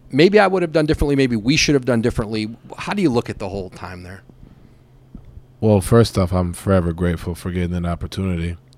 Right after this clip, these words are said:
Speaker 2: Um, I wouldn't call it a regret, but the first thing that sticks out in my mind is that eight-second call in game one of the playoffs where I had fifty-seven against Denver.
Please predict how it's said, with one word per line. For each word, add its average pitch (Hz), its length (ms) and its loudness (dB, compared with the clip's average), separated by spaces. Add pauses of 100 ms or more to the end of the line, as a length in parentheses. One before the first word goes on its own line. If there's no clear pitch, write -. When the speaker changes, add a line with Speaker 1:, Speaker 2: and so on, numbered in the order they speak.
(140)
Speaker 2:
Um, 85 540 -4 (1160)
I 147 60 6
wouldn't 123 280 6
call 110 220 6
it 98 60 4
a 92 40 2
regret, 87 500 2 (120)
but 101 160 0
the 98 80 -2
first 113 300 4
thing 107 80 -2
that 90 100 0
sticks - 280 -2
out 98 120 2
in 90 60 -2
my 87 120 0
mind 92 280 2
is 87 80 -2
that - 160 -2
eight-second 95 500 -2
call 92 300 0
in 87 120 -4
game 90 280 -2
one 90 200 0
of 87 80 -2
the 87 100 -2
playoffs 90 460 -2
where 95 100 -2
I - 40 0
had 85 80 -8
fifty-seven 95 500 -4
against 87 320 -6
Denver. 90 300 -2